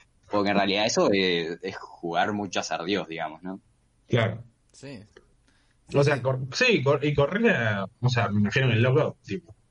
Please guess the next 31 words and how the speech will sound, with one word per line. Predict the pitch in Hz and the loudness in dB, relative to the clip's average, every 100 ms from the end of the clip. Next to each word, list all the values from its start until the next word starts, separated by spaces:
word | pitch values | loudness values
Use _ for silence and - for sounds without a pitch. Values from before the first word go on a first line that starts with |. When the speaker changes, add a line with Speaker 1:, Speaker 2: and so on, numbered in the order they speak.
| _ - - | _ -6 0
Speaker 2:
el | |
paleontólogo | 98 95 98 120 131 104 | 2 2 2 4 2 2
tendrá | 101 98 113 110 | 0 2 2 2
todo | 113 110 | 2 2
su | 107 | 2
conocimiento | 107 107 113 123 131 | 2 4 4 4 2
y | |
sabrá | 131 104 107 117 | 2 2 2 4
cómo | 113 | 2
hacerlo | 107 113 110 | 2 2 2
bien, | 107 117 127 - - | 2 2 -2 -6 -2
¿no? | 104 139 - - _ _ _ _ | 0 0 -6 -20 _ _ _ _
Pero | - 95 | -2 0
Speaker 1:
Ujú. | 123 | 2
Speaker 2:
ta, | 120 92 92 90 104 110 110 110 - | 2 0 -2 -2 -2 0 -2 -6 -4
es | 120 131 | -2 2
como, | 143 131 117 | 2 4 2
es | 131 | 2
como | - 135 | 2 4
nos | 131 | 4
muestran | 143 139 131 | 4 2 4
en | |
Jurassic | 135 135 131 | 2 2 2
World | 131 151 160 156 | 4 6 4 2
o | 120 | 0
como | 117 | 4
nos | 113 | 4
muestran | 131 131 131 | 4 4 4
en | |
Jurassic | 123 123 135 123 | 4 4 2 0
Park, | 143 147 180 | 2 0 -2